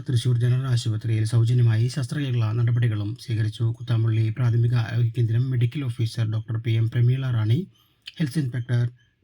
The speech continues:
പി രാജിമോൾ തുടങ്ങിയവരുടെ നേതൃത്വത്തിലാണ് ക്യാമ്പ് സംഘടിപ്പിച്ചത്. ജെ പി എച്ച് എൽമാരായ ജിഷ തോമസ്, സിന്ധു, സ്റ്റാഫ് നഴ്സുമാർ, ആശാപ്രവർത്തകർ, എം എൽ എസ് പി തുടങ്ങിയവർ പ്രചാരണത്തിൽ സജീവ പങ്കാളികളായിരുന്നു.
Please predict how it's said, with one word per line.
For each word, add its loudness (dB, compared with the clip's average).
പി 2
രാജിമോൾ 2
തുടങ്ങിയവരുടെ 2
നേതൃത്വത്തിലാണ് 0
ക്യാമ്പ് 0
സംഘടിപ്പിച്ചത്. 0
ജെ -2
പി -2
എച്ച് -6
എൽമാരായ 2
ജിഷ 0
തോമസ്, -2
സിന്ധു, 2
സ്റ്റാഫ് -4
നഴ്സുമാർ, 0
ആശാപ്രവർത്തകർ, 0
എം -2
എൽ -2
എസ് -6
പി -2
തുടങ്ങിയവർ 2
പ്രചാരണത്തിൽ 2
സജീവ 0
പങ്കാളികളായിരുന്നു. 2